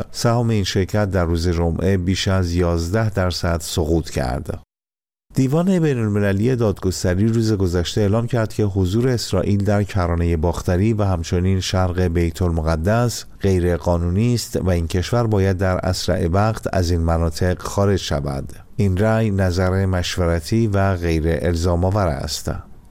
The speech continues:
رأی این دیوان بلافاصله با انتقاد شدید مقام‌های اسرائیل روبرو شد و از جملهٔ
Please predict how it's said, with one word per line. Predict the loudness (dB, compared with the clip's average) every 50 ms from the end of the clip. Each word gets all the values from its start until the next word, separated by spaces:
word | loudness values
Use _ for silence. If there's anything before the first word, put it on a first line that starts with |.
| -6 -2
رأی | 0 0 2 2 2 2 2
این | 2 0 0 0 0 2 2
دیوان | 2 2 2 2 2 2 2 2
بلافاصله | 2 2 2 2 0 0 -2 -2 0 0 2 2 2
با | 2 2 0 0
انتقاد | 0 0 -2 -2 0 0 0 0 0
شدید | 0 0 0 0 0 2 2 2
مقام‌های | 2 2 0 0 0 0 0 2 2 2 2 0
اسرائیل | 0 -2 -2 -2 0 0 2 2 2
روبرو | 2 2 2 0 0 0
شد | -2 0 -2 0 0
و | 0
از | 0 0 0 0
جملهٔ | 0 0 2 2 2 2 0 0